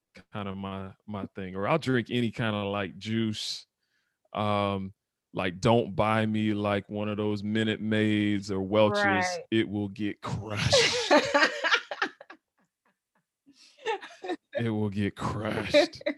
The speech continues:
Speaker 2: <laughs>
Speaker 1: in short order.
Speaker 2: <laughs>
Speaker 1: So, so yeah, so those are, those are my, uh, my <laughs> answers there.
Speaker 2: Good stuff. <laughs> Okay. So I got, I got fruit, fruit juice, Powerade, chicken. Got it. <laughs> Okay.
Speaker 1: <laughs>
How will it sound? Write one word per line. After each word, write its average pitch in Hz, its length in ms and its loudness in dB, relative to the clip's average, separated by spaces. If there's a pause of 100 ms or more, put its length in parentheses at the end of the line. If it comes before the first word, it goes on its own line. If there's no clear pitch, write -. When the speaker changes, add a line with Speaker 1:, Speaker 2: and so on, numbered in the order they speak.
(140)
Speaker 2:
<laughs> - 400 -16
Speaker 1:
in 117 80 0
short 107 460 4
order. 95 360 2
Speaker 2:
<laughs> 277 380 8 (380)
Speaker 1:
So, - 340 0 (500)
so 107 220 0
yeah, 95 280 0
so 107 200 0
those 117 260 8
are, 117 120 4
those 120 240 8
are 123 40 6
my, 113 280 4
uh, 107 240 6 (500)
my 123 220 6
<laughs> - 40 0
answers 123 540 4
there. - 360 2 (100)
Speaker 2:
Good 226 300 -2
stuff. - 400 0 (100)
<laughs> - 100 4
Okay. 311 840 2 (720)
So 147 100 -4
I 139 40 -4
got, 143 40 -4
I 139 220 -4
got 139 220 -8
fruit, 262 340 0
fruit 233 300 0
juice, 262 380 -4 (100)
Powerade, 220 480 2
chicken. 233 480 4 (200)
Got 311 260 10
it. 294 180 10
<laughs> 285 240 6 (100)
Okay. 320 180 6 (100)
Speaker 1:
<laughs> - 720 2